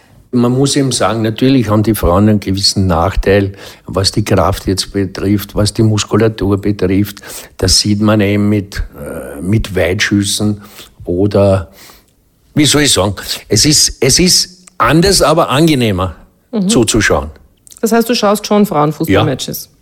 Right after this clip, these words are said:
Speaker 1: Ja. Ja, ja.
Speaker 2: Mhm. Und die Österreicherinnen sind ja, äh, sowieso sehr erfolgreich. Also wenn man jetzt vergleicht mit den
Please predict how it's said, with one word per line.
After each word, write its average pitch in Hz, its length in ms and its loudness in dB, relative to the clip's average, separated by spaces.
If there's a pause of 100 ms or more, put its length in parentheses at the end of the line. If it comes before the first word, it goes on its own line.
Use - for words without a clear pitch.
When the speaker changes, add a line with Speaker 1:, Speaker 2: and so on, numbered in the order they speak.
(140)
Speaker 1:
Ja. 104 180 2
Ja, 107 180 0 (280)
ja. 180 80 -2
Speaker 2:
Mhm. 175 240 0 (420)
Und 180 160 4
die 185 40 6
Österreicherinnen 190 680 2
sind 185 160 0
ja, 170 600 2
äh, 160 80 -6 (180)
sowieso 190 400 -2
sehr 175 160 0
erfolgreich. 160 640 0
Also 175 160 -2
wenn 170 120 2
man 165 80 0
jetzt 160 140 -6
vergleicht - 400 -2
mit 180 160 0
den 170 260 2